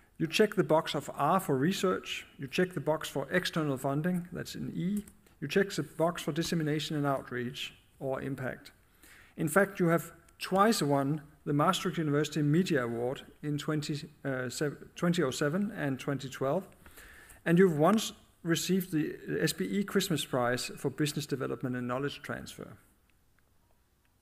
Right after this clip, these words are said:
But there are two more letters in reed, an E and an A. And let's start with the A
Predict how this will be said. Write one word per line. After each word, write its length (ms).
But 180
there 140
are 100
two 220
more 440
letters 380
in 180
reed, 340
an 180
E 340
and 200
an 140
A. 300
And 280
let's 180
start 320
with 140
the 200
A 320